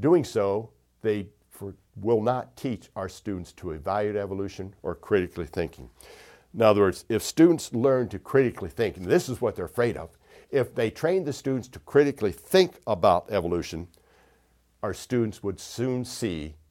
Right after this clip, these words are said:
it does not work scientifically. You see, evolution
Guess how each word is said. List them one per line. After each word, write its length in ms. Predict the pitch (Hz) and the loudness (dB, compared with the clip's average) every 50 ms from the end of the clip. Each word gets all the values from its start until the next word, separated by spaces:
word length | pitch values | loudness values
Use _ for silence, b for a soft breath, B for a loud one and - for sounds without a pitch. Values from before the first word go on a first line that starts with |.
| _ - | _ -10
it 200 | 98 80 - - | -10 -10 -8 -8
does 260 | 95 90 87 - - | -8 -8 -8 -8 -10
not 460 | 95 95 95 98 98 104 107 _ _ _ _ _ - 92 | -8 -4 -4 -4 -4 -6 -8 _ _ _ _ _ -16 -12
work 360 | 87 92 92 87 87 - _ _ | -8 -8 -8 -8 -10 -12 _ _
scientifically. 960 | _ - - - 85 76 73 76 73 - 82 78 - 80 - - - 64 - - _ _ _ _ _ _ _ _ _ _ _ _ _ _ _ _ _ b b b b b b b b | _ -16 -10 -6 -4 -4 -4 -6 -6 -6 -8 -8 -8 -10 -16 -16 -18 -18 -18 -20 _ _ _ _ _ _ _ _ _ _ _ _ _ _ _ _ _ b b b b b b b b
You 80 | 90 | -14
see, 220 | 82 - 85 85 - | -10 -10 -10 -8 -2
evolution 640 | - 117 117 113 120 120 120 113 - - 76 76 76 | 2 2 4 6 6 4 4 4 2 -4 -10 -12 -14